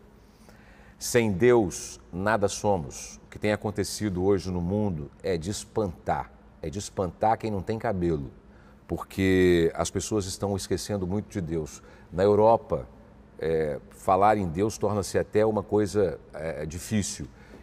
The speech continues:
Então não deixe isso acontecer. Acredite, tenha fé, Deus existe sim. Sem Ele nada seríamos,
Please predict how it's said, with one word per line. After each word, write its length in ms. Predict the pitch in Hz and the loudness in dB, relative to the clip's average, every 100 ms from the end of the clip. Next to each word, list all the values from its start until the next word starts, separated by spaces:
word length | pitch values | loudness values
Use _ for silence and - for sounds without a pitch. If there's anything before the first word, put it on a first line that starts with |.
| - | -8
Então 260 | - 120 | 0 2
não 160 | 120 110 | 2 2
deixe 340 | 110 117 - | 2 2 -2
isso 140 | 107 98 | -4 -4
acontecer. 720 | - 92 82 - 92 95 92 - - | -4 -4 -4 -4 0 0 -2 -14 -10
Acredite, 640 | - - 92 71 - - - | -6 -2 -2 -2 -6 -6 -6
tenha 180 | 95 | -4
fé, 300 | 87 - 98 | -4 -2 0
Deus 240 | 87 92 92 | 0 -2 -2
existe 520 | 80 71 95 - 85 | -4 -4 -8 -8 -10
sim. 400 | - - 101 101 101 - | -8 -4 -2 -4 -6 -20
Sem 280 | - - 92 | -12 -4 0
Ele 280 | 104 95 85 | 0 0 -2
nada 380 | 82 92 107 98 | -4 0 2 0
seríamos, 680 | 87 87 82 92 90 85 - | -2 -2 0 0 0 -4 -10